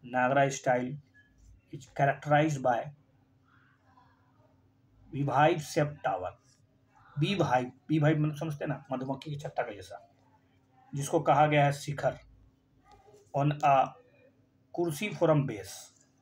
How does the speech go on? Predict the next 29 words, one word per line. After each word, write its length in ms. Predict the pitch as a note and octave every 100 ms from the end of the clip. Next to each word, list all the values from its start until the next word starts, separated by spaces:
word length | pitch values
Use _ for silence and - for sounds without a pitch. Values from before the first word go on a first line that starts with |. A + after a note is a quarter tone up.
| _ _ _ _ _ _ _ _ _ _
सपोज 300 | - C#3+ C#3+
ये 180 | C#3 C#3+
है 160 | C#3 C#3+
कुर्सी, 320 | B2+ B2 D3
तो 120 | B2+
इसके 180 | - -
ऊपर 160 | -
टावर, 480 | A#2+ B2+ A#2+ A#2+ - _ _ _ _ _ _ _ _ -
इस 140 | D3 -
तरह 140 | A2
से 160 | - -
cruciform 840 | _ _ C#3+ C#3 D#3 C#3+ B2 G#2+
base, 240 | G2+ G2 - _ _ _ _ _ -
या 80 | A#2
फिर 180 | C#3+ B2
ऐसे 200 | - C3
ये 100 | D3
ले 100 | C#3+
लीजिए 240 | D3 C#3+
ना। 160 | - - _ _ _ _ _ _ _ _ - - - - - _ _ _ _ _ _ _ _ _ _ _ _ - _ _ _ D#3+
In 60 |
the 220 | E3 E3 D#3+
northern 580 | C#3+ D3 D3 E3+ E3+ - _ _ _ -
terminology, 500 | C3+ C#3+ D3 C#3+ D3
made 280 | C3+ C#3 D3 D3 C#3+
of 60 | C#3 - -
a 20 | C3+ B2+
layer 260 | C3+ C#3 C#3+ - _ _ _ -
upon 260 | - C3